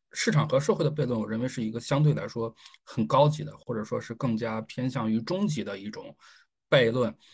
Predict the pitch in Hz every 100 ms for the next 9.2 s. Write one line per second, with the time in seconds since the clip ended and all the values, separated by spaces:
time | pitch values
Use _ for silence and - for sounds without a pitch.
0 | _ - 143 151 - - 123 175 - -
1 | 226 139 117 120 147 117 - 143 151 156
2 | 196 185 233 202 107 - 123 101 113 107
3 | 107 123 - - 113 113 113 135 160 120
4 | 107 - 90 92 - - 101 - _ -
5 | - 170 156 160 165 _ _ - - -
6 | 220 151 180 180 175 147 - 117 110 113
7 | 113 107 107 107 - 98 - 135 127 151
8 | 113 - - - 104 - 170 143 - 131
9 | 127